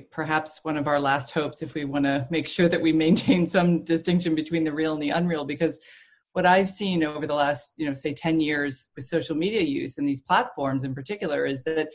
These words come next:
when we think of community, we think of belonging, we think sort of happy thoughts, but communities also do generally have barriers to entry,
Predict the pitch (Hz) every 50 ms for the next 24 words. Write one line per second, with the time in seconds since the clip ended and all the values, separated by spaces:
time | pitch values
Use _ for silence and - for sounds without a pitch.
0 | - - - - - - - - _ _ 185 185 185 196 190 277 269 285 294 294
1 | - - - 240 226 208 202 180 160 156 147 151 147 - 170 151 160 147 135 131
2 | 160 147 151 151 156 156 151 143 - - - 139 139 - 156 143 139 - 165 143
3 | 143 135 165 160 165 - 160 143 131 - 131 - 139 - - - - 180 175 -
4 | - 202 220 247 269 339 330 339 320 294 254 202 196 196 202 - 208 196 185 160
5 | 143 160 180 185 180 175 165 135 127 160 165 165 165 156 151 151 147 151 156 151
6 | 139 131 151 143 143 147 143 143 139 139 - - - - - 190 196 185 190 -
7 | - -